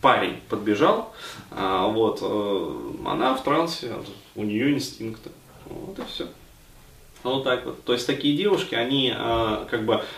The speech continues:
на рынке, вот, э,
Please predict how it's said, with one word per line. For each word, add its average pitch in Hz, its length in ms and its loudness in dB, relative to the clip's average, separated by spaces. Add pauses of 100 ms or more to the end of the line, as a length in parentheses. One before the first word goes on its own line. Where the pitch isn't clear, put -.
на 127 380 4
рынке, 131 380 6
вот, 113 260 2 (300)
э, 110 1000 4